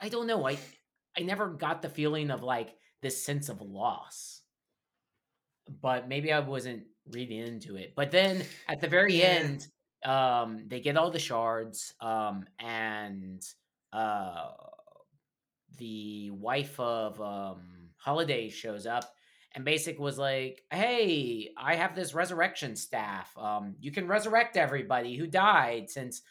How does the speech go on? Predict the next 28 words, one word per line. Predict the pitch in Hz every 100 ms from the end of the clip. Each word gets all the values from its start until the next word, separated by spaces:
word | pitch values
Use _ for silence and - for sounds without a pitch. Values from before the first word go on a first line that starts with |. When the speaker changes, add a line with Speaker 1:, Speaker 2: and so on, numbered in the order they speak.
| _ _
Speaker 1:
most | 120 135 143
of | 147
humanity | 160 170 185 190 143 113
died, | 120 110 101 95 _ _ _
but | 104 104
they're | 120
not | 135 147 147
going | 170 175
in | 196
their | 202 202
real | 226 254
bodies. | 170 151 151 170 147 -
They're | 147 180
going | 156 143 117
to |
be | 117 104 -
digital | 143 151 196 214
copies | - 147 123 - 110 120
of | 107
each | 98
other. | 107 95 92 - - -
And | 147 175
also, | 190 277 - 180 165 180 127 131
Speaker 2:
<laughs> |
Speaker 1:
we | 143 208
can | 202 147
resurrect | 139 190 196 196 202 -
people | 214 208 226 233 - -